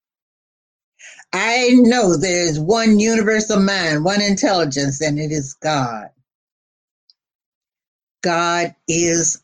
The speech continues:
all, in all. I declare my mind, my life, and my intelligence, my very being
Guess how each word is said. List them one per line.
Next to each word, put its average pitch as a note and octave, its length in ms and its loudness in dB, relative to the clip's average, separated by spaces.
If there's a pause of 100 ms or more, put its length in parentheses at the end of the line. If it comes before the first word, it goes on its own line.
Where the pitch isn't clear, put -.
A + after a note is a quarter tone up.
(120)
all, A#2+ 720 0 (680)
in G3+ 440 -2 (200)
all. G#2 500 -12 (1900)
I G3 120 0
declare G#3 500 2
my G#3 240 0
mind, A3 520 0
my F3+ 200 0
life, G3+ 340 0
and D3+ 160 -2
my G3 180 -2
intelligence, F#3 760 -2
my D#3+ 240 -2
very G3 460 0
being E3 600 -4